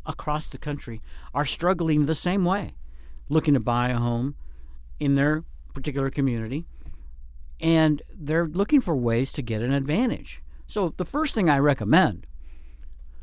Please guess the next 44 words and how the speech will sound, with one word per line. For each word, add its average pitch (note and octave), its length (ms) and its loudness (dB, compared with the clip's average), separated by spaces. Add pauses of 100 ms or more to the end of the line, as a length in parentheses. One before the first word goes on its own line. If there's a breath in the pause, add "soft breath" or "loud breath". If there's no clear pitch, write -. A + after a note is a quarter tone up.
(200)
to D#3+ 160 2
our A#2 100 4
listeners, G3 460 4
to D3 100 0
anybody D3 320 4
that A#2 160 -4
calls A3+ 340 -2
me, D#3+ 140 2
is C#3+ 100 -4
to D3 120 -4
really A3 220 -4
look F3 220 -2
at B2+ 120 -6
your D#3+ 260 0
area C#3 340 2
and C3 100 2
how C3 260 2
it G3+ 100 -4
compares C#3+ 520 8
against B2+ 340 0
other D3+ 240 0
parts G#2 340 -4
of D#3 60 -4
the E3 80 -4
country. B3 420 4 (1120 soft breath)
People F#3+ 320 -2
that F3 200 2
have B2 120 -2
lived D3 380 2
here E3 280 -2
in C3+ 160 -2
northern C#3 340 2
Nevada A#2+ 460 -2 (400)
for - 120 -2
many C#3+ 200 8
years, C3+ 400 4
maybe C#3+ 220 8
all C3+ 140 6
of C3 80 0
their A#2 140 0
lives, B2+ 400 -2 (600 soft breath)
they G#3 120 2
kinda G#3 300 2
hi-, C#3+ 240 0